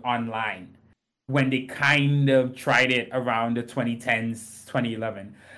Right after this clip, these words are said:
I do wonder if you look at the pes user base, which is, you know, usually maybe a little bit older, but also more into offline. Not the new one that we're <laughs> talking about, the kind of legacy fans to use some Super League, uh, terminology.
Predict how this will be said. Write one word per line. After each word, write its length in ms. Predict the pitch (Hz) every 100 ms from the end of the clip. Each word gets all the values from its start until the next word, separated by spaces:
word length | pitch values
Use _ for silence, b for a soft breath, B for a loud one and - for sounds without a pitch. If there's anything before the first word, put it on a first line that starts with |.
| B
I 120 | B 151
do 200 | 147 269
wonder 540 | 160 170 160 151 143
if 280 | 143 143 -
you 80 | 147
look 180 | 160 190
at 140 | 143
the 80 | 143
pes 380 | 143 135 131 120
user 280 | 131 131
base, 400 | 143 160 165 -
which 180 | 120 120
is, 340 | 123 117 - - _
you 100 | 175
know, 140 | 120 - -
usually 680 | 143 135 135 123 113 - b b b b
maybe 220 | - 202
a 20 |
little 140 | 196
bit 160 | 208 190
older, 480 | 196 196 190 190 185
but 120 | 151
also 340 | 135 156 165 143
more 320 | 131 139 135
into 240 | 143 143
offline. 680 | 120 127 127 113 113 139 160 -
Not 220 | 196 -
the 80 | 196
new 180 | 202
one 260 | 208 208 202
that 120 | 180
we're 60 | 185
<laughs> 140 | -
talking 200 | 190 -
about, 280 | 165 160 -
the 80 | 147
kind 260 | 160 143 139
of 160 | 131
legacy 380 | 127 135 147 165
fans 500 | 143 131 127 143 -
to 60 | 139
use 340 | 131 135 - B B B
some 160 | 147 131
Super 340 | - 143 147
League, 380 | 127 131 131 135
uh, 280 | 120 107 110
terminology. 920 | - 151 139 131 143 151 196 - -